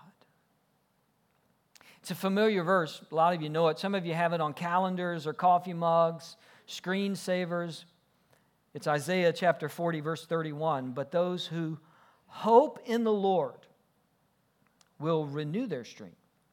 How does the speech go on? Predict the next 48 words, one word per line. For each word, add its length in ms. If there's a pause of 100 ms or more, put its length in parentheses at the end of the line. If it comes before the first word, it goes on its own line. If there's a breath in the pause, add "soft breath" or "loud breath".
(800)
They 80
will 140
soar 360
on 180
wings 300
like 240
eagles. 320
They 100
will 160
run 380
and 100
not 280
grow 180
weary. 420
They 120
will 200
walk 440
and 120
not 300
faint." 240
This 140
beautiful, 580 (320 loud breath)
picturesque 760
language, 840 (240)
like, 160
poetic 560
language. 680 (840)
Eagle 360
soaring 580
above 380
circumstances. 540
As 60
a 20
matter 140
of 40
fact, 180
if 80
you 100
have 220
this 200
on 100
a 60
coffee 320
mug 280
or 60
a 60
calendar, 540
screen, 300